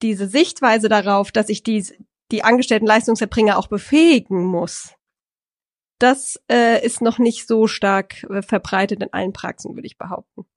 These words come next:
Ne? Ich glaube, dieses, wir müssen Ziele setzen, Umsatzbeteiligungen und ähnliches, das ist weit, äh, verbreitet, ne? Dieses Fordern. Ähm, aber ich glaube, es schadet nicht, wenn man auch mal die andere,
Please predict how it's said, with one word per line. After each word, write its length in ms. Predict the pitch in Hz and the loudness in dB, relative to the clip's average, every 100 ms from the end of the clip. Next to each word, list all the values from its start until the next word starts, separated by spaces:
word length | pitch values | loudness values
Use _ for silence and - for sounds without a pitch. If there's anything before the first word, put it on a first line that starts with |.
| - | 0
Ne? 160 | 262 403 | 2 2
Ich 140 | 254 | 0
glaube, 300 | - 233 226 | 2 2 2
dieses, 320 | 226 226 214 | 0 -2 0
wir 80 | 233 | -2
müssen 240 | 214 208 208 | -2 -4 -6
Ziele 300 | 277 285 285 | -2 -2 0
setzen, 500 | 277 277 - 269 262 | 0 0 -4 -4 -2
Umsatzbeteiligungen 1120 | 240 269 240 - 226 240 226 226 220 220 220 | 0 2 0 -2 -8 -2 -2 -2 -4 -4 -2
und 140 | 220 | -4
ähnliches, 580 | 220 220 220 220 208 - _ - - - - | -6 -6 -6 -8 -12 -12 _ -20 -20 -20 0
das 220 | 226 - | 0 0
ist 160 | 208 | -6
weit, 380 | 202 202 196 - - | -2 0 -2 -8 -8
äh, 260 | 190 190 | -6 -4
verbreitet, 800 | 190 - 185 - 208 254 415 427 | -8 -6 -8 0 2 2 0 -4
ne? 220 | 214 254 294 | -2 -2 -2
Dieses 280 | 214 196 - | -6 -8 -6
Fordern. 460 | 220 240 269 320 427 508 _ _ _ _ _ - | 0 2 2 0 0 -4 _ _ _ _ _ 0
Ähm, 380 | 247 247 247 - | 2 2 -2 -4
aber 160 | 226 | -4
ich 120 | 226 | -6
glaube, 360 | - 233 285 285 | -4 -2 0 -2
es 140 | 269 | -6
schadet 280 | - 254 247 | -4 -6 -4
nicht, 180 | 247 240 | -6 -6
wenn 100 | 233 | -4
man 140 | 233 | -4
auch 160 | 208 226 | -4 -4
mal 160 | 226 226 | -4 -4
die 140 | 226 | -4
andere, 640 | 233 254 240 226 220 214 | -4 -4 -4 -4 -4 -6